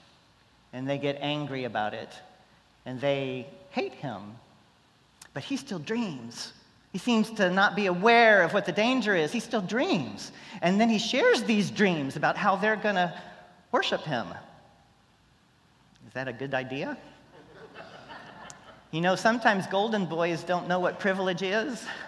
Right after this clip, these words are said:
And sometimes they dump it right out onto you. And you're supposed to be happy for them. You know? So what does it mean? He wasn't even aware of what this might mean to someone other than himself.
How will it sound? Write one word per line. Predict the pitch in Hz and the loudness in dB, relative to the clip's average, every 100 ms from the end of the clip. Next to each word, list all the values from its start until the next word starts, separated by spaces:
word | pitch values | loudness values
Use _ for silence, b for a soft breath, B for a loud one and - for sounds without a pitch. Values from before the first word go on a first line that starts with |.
| B B - _ _ _ - | B B -20 _ _ _ -10
And | 135 | -6
sometimes | - 190 180 175 170 | -2 -2 0 -2 -2
they | 151 | -4
dump | 151 180 | -2 0
it | 180 | 0
right | 170 175 | 4 6
out | 170 175 | 6 6
onto | 170 170 180 233 | 4 0 0 -2
you. | 214 226 247 B B B B B B _ _ - | 2 2 2 B B B B B B _ _ -12
And | 127 | -6
you're | 147 | -6
supposed | 147 151 139 | -4 -6 -6
to | 127 | -8
be | |
happy | 127 143 147 175 | -6 -6 -8 -8
for | 196 | -6
them. | 196 214 247 B B B B - _ - _ _ - - - | -4 -4 -6 B B B B -20 _ -20 _ _ -20 -20 -16
You | 151 | -12
know? | 151 165 220 - B B B B _ _ _ | -8 -8 -8 -12 B B B B _ _ _
So | - 185 165 | -12 -8 -4
what | 185 | -4
does | 160 | -4
it | 160 | -6
mean? | 170 147 | -6 -6
He | |
wasn't | 131 151 | -4 -6
even | 151 139 | -6 -6
aware | 127 143 139 127 107 110 - | -4 -2 -2 -2 -4 -8 -14
of | 131 | -12
what | 131 | -10
this | 131 131 | -10 -10
might | 151 117 | -10 -8
mean | 135 127 | -8 -8
to | 120 | -10
someone | 123 135 123 120 | -10 -8 -8 -8
other | 127 123 117 110 | -6 -6 -8 -8
than | 117 | -10
himself. | 107 104 127 113 117 - - | -12 -10 -6 -6 -6 -12 -20